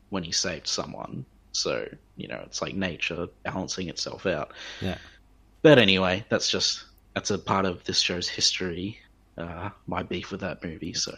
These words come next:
Speaker 1: there you go. <laughs> Um, yeah, and, uh, every Superman Spectre story I've read is, it's not the same as this, but Spectre is always acting as a guide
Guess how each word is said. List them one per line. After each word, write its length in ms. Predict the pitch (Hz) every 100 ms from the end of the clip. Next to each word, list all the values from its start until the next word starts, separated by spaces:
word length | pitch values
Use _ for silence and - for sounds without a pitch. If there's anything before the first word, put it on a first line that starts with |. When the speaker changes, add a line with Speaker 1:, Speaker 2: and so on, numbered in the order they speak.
| 95 -
Speaker 1:
there 100 | -
you 920 | 82 - - 113 - - 143 - 131 -
go. 160 | 135 -
<laughs> 0 | 135 - - 285 - - - - - - - -
Um, 380 | 127 131 135 127 - - - - _ _ _ _ _ _ -
yeah, 180 | 214 123
and, 280 | 151 151
uh, 540 | 123 123 107 101 98 95 -
every 300 | 131 120 113
Superman 480 | - 117 104 98 95
Spectre 360 | - 98 -
story 300 | 104 - 92
I've 140 | 90 90
read 220 | 95 73
is, 460 | 98 87 82 - - - - _ _ _ _ _ - -
it's 140 | -
not 100 | 139
the 60 | 95
same 280 | - 98 98
as 100 | 90
this, 180 | 82 -
but 160 | 101
Spectre 360 | - 95 - 95
is 100 | 90
always 220 | 90 90
acting 260 | 85 - 92
as 100 | 95
a 40 |
guide 460 | 95 87 87 113